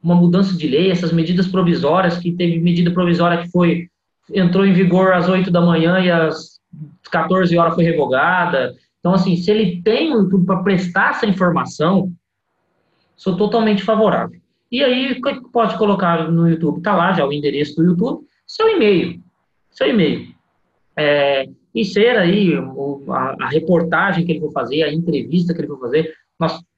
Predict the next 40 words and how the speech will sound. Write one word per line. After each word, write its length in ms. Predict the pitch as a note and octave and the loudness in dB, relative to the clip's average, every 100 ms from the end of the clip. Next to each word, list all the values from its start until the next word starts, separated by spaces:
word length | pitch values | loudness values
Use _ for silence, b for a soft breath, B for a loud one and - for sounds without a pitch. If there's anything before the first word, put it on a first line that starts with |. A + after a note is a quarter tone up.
| _ | _
temos 280 | F3+ F#3+ F#3 | -2 0 2
um 80 | F#3 | 2
amigo 480 | D3+ C#3+ F3+ D#3 C#3 | 0 0 -2 -2 -4
em 60 | |
comum 280 | D#3 C#3 D#3 | -2 0 0
que 120 | F3 | 0
foi 180 | E3+ D3 | -2 -2
conselheiro 480 | D#3 D#3 C#3 C#3+ D#3+ | -4 -4 0 0 0
na 120 | D3 | -4
gestão 280 | D3 - C#3+ | -6 -8 -6
passada, 480 | B2+ - B2+ E3+ C3+ | -6 -4 -2 0 -2
o 80 | |
Sandro 300 | B2+ C#3 D3 | -4 -8 -8
sabe 320 | C#3 C3+ C3 B2 | -6 -6 -6 -6
disso, 340 | C#3 E3+ C3 | -8 -8 -8
o 140 | B2 | -8
nosso, 500 | B2+ C#3 - B2 - - | -6 -8 -8 -12 -14 -14
o 120 | A#2+ | -12
amigo 260 | B2 C#3 - | -10 -10 -6
de 100 | C3 | -4
Assis, 320 | B2+ - D#3+ | -4 -4 -4
o 40 | C#3 | -4
Ricardo 360 | C3 C#3+ C#3+ | -4 -2 -2
Hiroshi. 420 | B2+ D3+ F3 F3 - _ _ _ _ _ _ | -2 0 0 -4 -10 _ _ _ _ _ _
Ele 120 | E3 D#3 | -6 -2
tem 140 | F#3+ | 0
um 60 | B3+ | 2
canal 320 | F#4 - C4 | 2 2 2
de 80 | F3 | 0
YouTube 340 | E3+ C#3 A#2 | 0 -4 -6
dentro 260 | - E3+ A#3+ | -2 0 0
do 60 | B3+ | -2
escritório 380 | - - C4+ | -4 -2 0
dele, 240 | G3 F3 F3 | 2 2 2
que 80 | - | -2
ele 120 | D3 | -2
faz 180 | E3 F3 | -2 2
uma 100 | G#3 | 0
entrevista 460 | G#3+ F#3 F#3 F#3 | 0 0 0 -2
semanal. 680 | A3+ B3+ D4+ G#3+ G3 F3+ F3+ | -4 -2 0 0 0 -2 -6